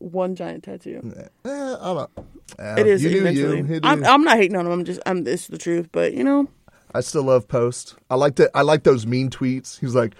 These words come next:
Speaker 2: <laughs> "Man, this is one ugly guy, but
Speaker 1: Yeah.
Speaker 2: good music though." He's
Speaker 1: Yeah,
Speaker 2: like,
Speaker 1: <laughs> yeah.
Speaker 2: he's like, "Yeah, that's kinda,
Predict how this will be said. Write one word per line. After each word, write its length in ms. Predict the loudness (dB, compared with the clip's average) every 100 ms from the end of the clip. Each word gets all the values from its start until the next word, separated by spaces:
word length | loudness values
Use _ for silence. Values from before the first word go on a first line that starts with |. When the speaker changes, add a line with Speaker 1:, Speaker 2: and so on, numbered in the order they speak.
| -20
Speaker 2:
<laughs> 200 | -20 _
"Man, 220 | 0 6 8
this 220 | 8 6
is 160 | 2
one 200 | 2 0 0 2 8
ugly 480 | 10 10 8 4 6
guy, 420 | 6 6 4 -2
but 380 | 2 8 8 8
Speaker 1:
Yeah. 140 | 4
Speaker 2:
good 220 | -2 2
music 320 | 4 4 2 2
though." 300 | 2 2 -2 _ _
He's 120 | 6 10
Speaker 1:
Yeah, 160 | 12 10
Speaker 2:
like, 80 | 8
Speaker 1:
<laughs> 180 | 6
yeah. 100 | 6
Speaker 2:
he's 160 | 6 8
like, 160 | 6 4
"Yeah, 200 | 2 0
that's 180 | -2
kinda, 420 | -4 -2 0 0